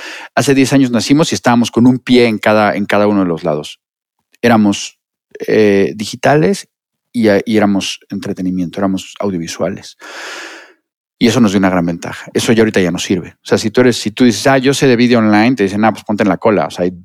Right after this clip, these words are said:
tres millones antes que tú", ¿no? Pero entonces ahora el, el punto interesante es que tenemos a las marcas,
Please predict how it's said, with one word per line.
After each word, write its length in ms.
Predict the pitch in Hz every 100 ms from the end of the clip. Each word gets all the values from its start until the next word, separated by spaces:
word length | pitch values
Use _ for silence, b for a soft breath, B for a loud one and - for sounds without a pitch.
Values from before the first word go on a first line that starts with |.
| _ - -
tres 180 | - 123
millones 380 | 101 98 92 92
antes 220 | 87 -
que 100 | 78
tú", 160 | - -
¿no? 220 | - 175 B B B B _ _
Pero 400 | - 185 156 165
entonces 340 | 247 - 131 127
ahora 260 | 135 135 113
el, 220 | - 117 -
el 160 | 113
punto 260 | - 143 160
interesante 720 | 147 139 135 156 135 120 -
es 260 | - 117 -
que 240 | - 95 80 _ _ _ _ _ - B B _
tenemos 580 | 117 127 123 92 - - b b b b _ -
a 520 | 104 98 95 95 - 180 _ _
las 360 | - 104 95
marcas, 720 | 117 135 135 117 180 - -